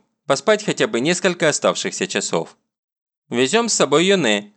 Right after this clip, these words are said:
Решили, что переночует у нас, а утром сразу поедем в агентство. Секьюрити и водитель сказали, что они закалённые,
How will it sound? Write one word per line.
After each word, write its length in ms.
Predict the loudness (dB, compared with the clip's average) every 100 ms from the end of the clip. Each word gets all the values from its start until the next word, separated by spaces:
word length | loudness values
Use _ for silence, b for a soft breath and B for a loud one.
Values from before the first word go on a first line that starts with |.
| _ _ _
Решили, 420 | -2 0 2 0
что 160 | 0 -2
переночует 680 | 0 0 0 -2 0 0 2
у 80 | 0
нас, 360 | 0 -2 -8 -14 _ -2
а 120 | 0
утром 460 | 2 0 0 -2 -8
сразу 420 | -4 2 2 2
поедем 460 | 0 0 0 0 0
в 80 | 0
агентство. 640 | 0 -2 -2 -6 -8 -12 -16 _ _ _ _ -6
Секьюрити 640 | -6 -2 2 4 4 2
и 80 | 2
водитель 460 | 2 0 -2 -2 -4
сказали, 640 | -2 2 2 2 0 -6
что 200 | -16 -2
они 220 | 0 2 2
закалённые, 800 | 2 0 2 0 0 0 -2